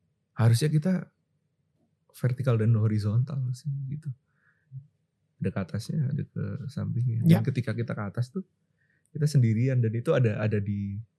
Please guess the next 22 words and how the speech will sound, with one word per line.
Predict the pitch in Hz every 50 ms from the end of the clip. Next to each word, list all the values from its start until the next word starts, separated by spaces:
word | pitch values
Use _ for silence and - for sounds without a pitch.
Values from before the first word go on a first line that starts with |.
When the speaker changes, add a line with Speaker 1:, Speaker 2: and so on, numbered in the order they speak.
| _ _ _ _
Speaker 1:
sekali | _ - - - 107 107
lagi | 107 104 - 147 170
<laughs> | 160
ada | 117 135
di | 123 117 -
album | - 113 107 98 107 101
Mantra-Mantra | 104 104 104 101 - 98 101 104 107 110 113 117 110 104 104
gitu. | 110 101 95 -
Speaker 2:
Hmm. | - 175 196 185 175 160 143 139 143 - - _ - - - - _ -
Speaker 1:
Eh, | - 98 95 95 98 95 95 92 92 92 92 - - - _ _ _
apa, | - - 113 117 143 151 151 - _ _ _ - -
lagu | 98 95 98
sulung | 101 - 104 98 117 123
dan | 117 98 95
lagu | 95 98 92 104
bungsu. | 95 87 98 104 104 101 - - 104
Lagu | 104 98 95 101 101
sulung | 101 117 98 104 107 104
itu | 113 - 180
sebenarnya | 160 123 107 127 143 110
hab-, | 98 - - -
habluminallah. | 95 92 101 98 92 101 95 98 101 101 110 113 110 117